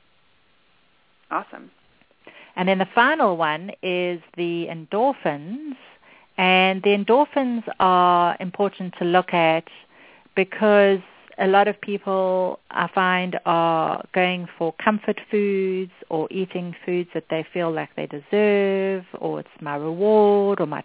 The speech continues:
Speaker 2: treat. And I, w-, w-, once you address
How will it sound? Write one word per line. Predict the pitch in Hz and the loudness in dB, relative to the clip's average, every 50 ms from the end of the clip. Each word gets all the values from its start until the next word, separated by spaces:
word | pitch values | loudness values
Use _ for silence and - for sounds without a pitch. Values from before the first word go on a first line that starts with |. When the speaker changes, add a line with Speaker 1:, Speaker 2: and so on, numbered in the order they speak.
| - - - | -10 -8 -4
Speaker 2:
treat. | - 240 220 214 214 208 - - - _ - - - - - - _ - | -2 -2 -2 -2 -4 -6 -10 -20 -20 _ -20 -20 -20 -20 -20 -20 _ -6
And | 190 190 185 180 180 180 180 180 180 175 - - - - - - _ _ - _ _ _ - | -2 0 2 2 2 0 0 -2 -4 -8 -10 -14 -16 -16 -16 -18 _ _ -20 _ _ _ -4
I, | - 185 180 180 185 185 185 180 180 175 175 175 - - _ _ _ _ _ - | -2 2 2 4 2 2 2 0 0 -2 -2 -4 -6 -8 _ _ _ _ _ -14
w-, | 107 - - - | -14 -10 -8 -8
w-, | - - 175 196 | -6 -4 -2 0
once | 180 202 208 220 - - | 2 2 2 0 -2 -6
you | - 226 214 196 | -4 0 0 0
address | 185 175 - 190 185 180 180 | 0 0 -2 0 0 0 -2